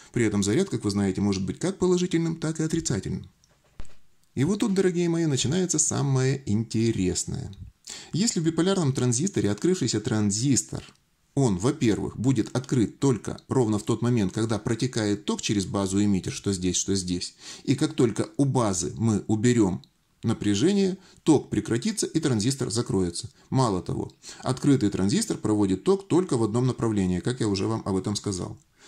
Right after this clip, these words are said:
То вот в случае униполярного полевого транзистора его название униполярность говорит само за себя. Все дело в том, что, открыв единожды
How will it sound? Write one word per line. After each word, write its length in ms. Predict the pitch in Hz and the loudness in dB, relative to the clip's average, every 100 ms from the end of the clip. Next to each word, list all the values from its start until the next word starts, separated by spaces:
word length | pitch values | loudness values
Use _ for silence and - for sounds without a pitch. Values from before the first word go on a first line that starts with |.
| - - | -20 -4
То 100 | - | 2
вот 160 | 175 170 | 2 2
в 60 | - | -2
случае 640 | 165 180 - 123 113 - | 2 4 4 2 2 2
униполярного 840 | 147 147 135 139 135 120 104 104 104 | 2 2 2 2 2 2 2 0 0
полевого 600 | 123 123 127 117 101 98 | 2 4 4 6 4 2
транзистора 760 | 113 117 143 226 - 92 - - - _ _ _ _ _ - - - | 0 2 2 0 -2 -4 -6 -14 -20 _ _ _ _ _ -20 -18 -4
его 280 | 151 196 190 | 0 2 4
название 580 | 185 180 214 185 127 | 4 2 0 2 2
униполярность 840 | - 143 139 135 135 120 98 95 92 | 4 4 4 2 2 2 2 0 0
говорит 340 | 127 175 180 | 2 2 0
само 220 | 143 147 | -2 -2
за 120 | 131 | -2
себя. 320 | 127 123 92 - _ _ | -2 -2 -4 -8 _ _
Все 200 | - - | -4 0
дело 280 | 127 127 123 | 4 4 4
в 20 | |
том, 300 | 120 180 202 - - | 2 0 0 -4 -10
что, 320 | - - - - | -4 -2 -2 -2
открыв 560 | 156 156 175 156 117 92 - - | -4 0 2 6 4 2 -6 -4
единожды 640 | 120 139 123 110 95 92 | 0 2 2 2 2 0